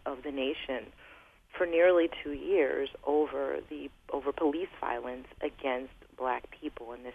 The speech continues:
case, it was, um, it, it, it was the shooting of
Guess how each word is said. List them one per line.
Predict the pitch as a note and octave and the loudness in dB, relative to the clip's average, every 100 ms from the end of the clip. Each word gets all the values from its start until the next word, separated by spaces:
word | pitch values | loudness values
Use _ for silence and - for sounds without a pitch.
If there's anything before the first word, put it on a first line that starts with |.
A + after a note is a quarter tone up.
| - | -10
case, | C3 A#2+ - | -10 -8 -8
it | - | -8
was, | B2 - - - - - - - | -10 -12 -16 -12 -10 -10 -12 -8
um, | D3 C3 C3+ C3 - | -2 -2 -2 -6 -2
it, | C#3+ - | 0 0
it, | C#3+ - - | -2 -2 0
it | D#3+ - | 0 2
was | D3 - - | 2 2 0
the | D3+ - | -4 -2
shooting | E3 D#3 A#2+ B2+ - | 0 0 -2 -4 -4
of | C3+ | -4